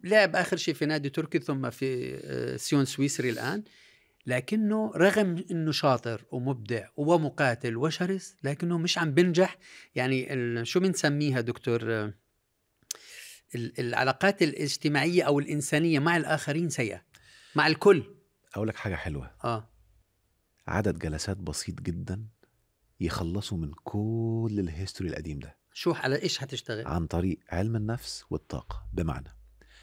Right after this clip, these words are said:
Speaker 2: الطاقة هنا معناها إيه؟ إن الراجل ده عنده مخزون طاقة غل وحقد تجاه الأهل، لأن هم سابوني عشان فلوس،
Speaker 1: نعم.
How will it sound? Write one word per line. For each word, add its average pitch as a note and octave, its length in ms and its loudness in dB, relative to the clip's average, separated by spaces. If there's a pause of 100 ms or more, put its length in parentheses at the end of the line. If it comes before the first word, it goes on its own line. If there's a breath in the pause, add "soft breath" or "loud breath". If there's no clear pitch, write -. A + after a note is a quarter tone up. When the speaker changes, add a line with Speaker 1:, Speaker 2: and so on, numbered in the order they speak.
(200 soft breath)
Speaker 2:
الطاقة - 380 -2
هنا G2+ 240 0
معناها D2 300 -4
إيه؟ - 220 -10 (560 soft breath)
إن F2 160 0
الراجل F2 460 -2
ده F2 100 -4
عنده E2+ 340 -4
مخزون D2+ 880 -4 (180)
طاقة F2+ 440 -4 (180)
غل D2+ 560 -4 (200)
وحقد D2 580 -6 (220)
تجاه D#2 300 -6
الأهل، F#2 420 -6 (520 soft breath)
لأن D#2 220 -4
هم E2+ 300 -2
سابوني D#2 540 -2
عشان C#2 240 -8
فلوس، D#2+ 460 -8 (120 loud breath)
Speaker 1:
نعم. G2+ 200 -6